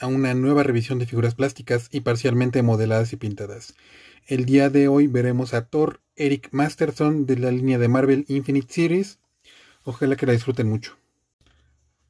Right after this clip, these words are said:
Vamos a ver el detalle del empaque, que realmente no es mucho, es muy genérico para la línea de Infinite Series. En la parte de arriba dice Marvel Infinite Series, lo, el martillo de Thor,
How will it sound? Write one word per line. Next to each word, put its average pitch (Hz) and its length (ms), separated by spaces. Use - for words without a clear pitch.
Vamos 120 400
a 123 60
ver 117 100
el 117 60
detalle 117 340
del 110 140
empaque, 151 400
que 139 100
realmente 123 460
no 120 160
es 117 100
mucho, 151 420
es 135 260
muy 131 280
genérico 123 640
para 117 200
la 113 320
línea 127 380
de 120 180
Infinite 135 480
Series. 180 580
En 120 40
la 120 100
parte 123 240
de 120 120
arriba 120 400
dice - 160
Marvel 143 600
Infinite 117 460
Series, 151 460
lo, 117 280
el 120 80
martillo 117 480
de 113 100
Thor, 156 400